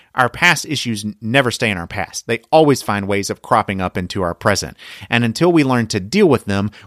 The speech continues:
we don't get free from them in order to be able to move into our future. Now, this is true of sexual shame, maybe most obviously, but it can really be true of any kind of shame.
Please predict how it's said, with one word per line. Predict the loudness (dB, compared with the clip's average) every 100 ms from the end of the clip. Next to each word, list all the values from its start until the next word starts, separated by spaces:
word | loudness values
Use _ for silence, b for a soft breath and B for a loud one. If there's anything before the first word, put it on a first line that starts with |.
| _
we | -2
don't | 2 2 2
get | -2 -2
free | -10 2 2 2
from | 2 0 0 -4
them | -4 -6
in | -8 0
order | 2 2
to | -2 -2
be | 0
able | 2 0
to | -2
move | 2 4 4
into | -2 -2 -2
our | -2
future. | -6 -6 -6 -8 -14 _ _ _ _ _ _ _ 0
Now, | 2 2 B B
this | -2 -2
is | -2
true | 2 4
of | 4
sexual | 4 2 2 -2
shame, | 0 0 0 0
maybe | 0 0
most | 0 -2 2
obviously, | 4 4 -2 -2 -4 B B
but | -4
it | -2
can | 0
really | 4 4
be | 2
true | -2 0
of | 0 -2 -2
any | -2
kind | -2 -6 -8
of |
shame. | -6 -8 -10